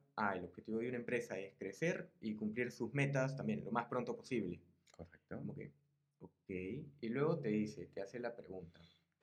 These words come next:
Speaker 2: ¿Y hacia dónde
Speaker 1: Eh,
Speaker 2: vas?
Speaker 1: "¿y qué tal si el objetivo del tren fuera viajar lentamente para que los turistas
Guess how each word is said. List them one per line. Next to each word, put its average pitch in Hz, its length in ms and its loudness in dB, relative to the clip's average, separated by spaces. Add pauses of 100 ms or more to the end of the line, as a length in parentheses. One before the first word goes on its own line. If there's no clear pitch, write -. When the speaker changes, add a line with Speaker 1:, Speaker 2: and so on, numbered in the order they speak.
(960)
Speaker 2:
¿Y 80 60 -8
hacia 107 200 4
dónde 104 220 6
Speaker 1:
Eh, 78 40 4
Speaker 2:
vas? 71 460 -2 (680)
Speaker 1:
"¿y 131 200 -2
qué 190 120 4
tal 196 420 6
si - 200 -4
el 113 80 6
objetivo 139 520 2
del 117 200 2
tren 160 400 2 (320)
fuera 113 420 4 (180)
viajar 110 460 0
lentamente 120 840 2 (260)
para 98 280 0
que 98 100 -4
los 98 240 -8
turistas 147 680 -2